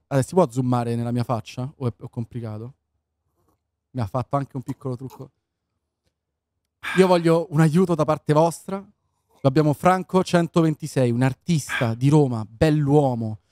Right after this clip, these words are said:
uno che si fa i fatti suoi, un artista maledetto, eh, che tra poetica e racconto della Roma capitale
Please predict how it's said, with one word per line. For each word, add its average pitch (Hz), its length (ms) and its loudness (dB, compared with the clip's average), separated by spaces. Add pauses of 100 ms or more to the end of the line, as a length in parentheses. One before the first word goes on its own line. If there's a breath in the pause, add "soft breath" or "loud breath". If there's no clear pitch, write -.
(140)
uno 233 180 4
che 202 80 -4
si 202 260 -6
fa 185 400 2
i 185 80 -8
fatti 196 480 -2
suoi, 131 420 2
un 147 80 -2
artista 180 480 -2
maledetto, 175 760 0 (500)
eh, 117 540 -2
che - 160 -14
tra 160 140 -4
poetica 160 560 0
e - 20 -2
racconto 147 580 -2
della 143 240 -4
Roma 147 300 0
capitale 143 640 -4